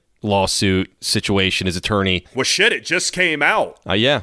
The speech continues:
Speaker 2: It came out, uh, Saturday. Actually, the information came out that they got canned on the trademark. So I'm sure his
Speaker 1: Friday it got declined.
Speaker 2: Oh.
Speaker 1: Saturday it officially came out.
Speaker 2: Yeah.
Speaker 1: So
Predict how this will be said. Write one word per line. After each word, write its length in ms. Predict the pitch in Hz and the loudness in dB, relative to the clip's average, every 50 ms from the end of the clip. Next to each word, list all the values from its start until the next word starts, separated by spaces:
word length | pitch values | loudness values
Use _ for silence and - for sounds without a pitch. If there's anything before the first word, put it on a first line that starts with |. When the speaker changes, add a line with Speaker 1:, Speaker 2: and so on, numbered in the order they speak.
| - - | -6 -6
Speaker 2:
It 100 | - 110 | -6 -6
came 280 | - 151 160 165 160 160 | -4 -2 -2 -2 0 2
out, 220 | 160 165 165 160 _ | 2 2 2 0 _
uh, 300 | - 117 123 120 117 110 | 0 2 2 4 2 2
Saturday. 760 | 104 - - - 135 143 190 254 190 143 101 87 73 - - - - - _ _ - | 2 0 0 2 2 2 2 2 0 -2 -4 -6 -10 -10 -14 -20 -20 -20 _ _ -2
Actually, 440 | 135 147 143 - - 151 139 135 127 | 0 0 0 -2 -6 -2 -2 0 0
the 140 | 117 131 | 2 0
information 640 | 143 139 131 - 143 127 135 143 151 - - 143 127 117 | 0 0 0 -2 -2 0 0 0 0 0 -2 -4 -6 -6
came 300 | - 143 139 135 127 120 | -2 0 0 0 2 2
out 300 | 117 139 156 147 - - | 2 2 0 0 -2 0
that 300 | 135 123 123 123 - - - - - _ _ _ - | 0 2 2 0 -2 -8 -20 -20 -20 _ _ _ -2
they 120 | 131 127 | 0 0
got 360 | 120 139 127 127 131 131 - _ _ _ _ _ _ | 2 2 2 2 2 0 -2 _ _ _ _ _ _
canned 420 | - - 170 160 160 156 156 151 143 | -6 -4 -2 0 0 0 0 0 0
on 200 | 143 143 147 143 | 0 0 2 0
the 60 | 147 | -2
trademark. 640 | - - 175 190 202 127 - 92 82 - - - - _ _ _ - - - | -2 0 0 0 0 -2 -6 -8 -10 -10 -14 -20 -20 _ _ _ -20 -16 -6
So 440 | - - - 165 147 139 131 127 - | -4 -2 2 2 2 2 2 2 0
I'm 160 | - 147 165 | 0 0 0
sure 240 | 151 - - 190 170 | 0 0 2 2 2
his 220 | 170 214 226 - | 2 2 0 0
Speaker 1:
Friday 440 | - - 127 127 135 135 131 127 123 | 0 2 2 4 4 4 4 2 2
it 40 | 117 - | 2 2
got 200 | 120 110 110 - | 2 0 0 0
declined. 520 | - - - 117 110 104 104 104 101 92 | -4 -8 -2 0 0 2 2 2 2 2
Speaker 2:
Oh. 200 | 135 131 95 - 101 | 2 0 0 0 -2
Speaker 1:
Saturday 480 | - - 113 107 107 104 101 101 98 98 | -2 0 2 2 2 2 2 2 2 0
it 60 | 92 | 0
officially 420 | 92 - 110 101 - - 104 95 | 0 -2 -2 -2 0 0 -2 -2
came 260 | - - 101 92 90 | -2 0 -2 0 0
out. 60 | 95 98 | 2 2
Speaker 2:
Yeah. 100 | 110 107 | 2 2
Speaker 1:
So 300 | 98 - - 104 95 90 | 0 0 2 2 0 0